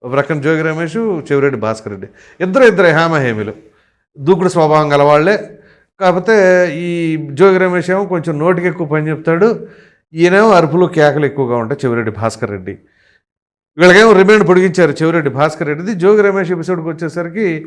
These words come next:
ఈ అద్దెపల్లి సోదరులు వ్యతిరేకంగా, అంటే జగ-, జోగి రమేష్ ఒక విధంగా గట్టిగా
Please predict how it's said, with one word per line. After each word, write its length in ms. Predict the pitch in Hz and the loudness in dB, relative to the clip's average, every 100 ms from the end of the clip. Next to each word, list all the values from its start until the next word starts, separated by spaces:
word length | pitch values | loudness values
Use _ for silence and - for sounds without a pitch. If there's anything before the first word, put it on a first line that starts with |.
| - - _ | -18 -20 _
ఈ 140 | - 156 | -8 -6
అద్దెపల్లి 500 | 135 151 196 175 185 | -4 2 2 4 0
సోదరులు 840 | 180 175 175 170 170 214 196 175 175 - _ - | 0 -4 -2 -2 -2 -2 0 -2 -8 -16 _ -12
వ్యతిరేకంగా, 760 | 135 139 185 175 147 135 107 - - | -6 -2 0 0 -2 -6 -8 -12 -14
అంటే 400 | 139 151 117 87 - _ _ _ | -6 -4 -4 -8 -14 _ _ _
జగ-, 500 | 131 139 147 127 120 | -8 -6 -4 -4 -2
జోగి 220 | 127 170 | 0 0
రమేష్ 380 | 160 156 151 156 | 0 -2 -6 -6
ఒక 120 | 180 | -8
విధంగా 420 | 139 139 151 127 | -6 -8 -8 -8
గట్టిగా 300 | 127 143 135 | -10 -6 -6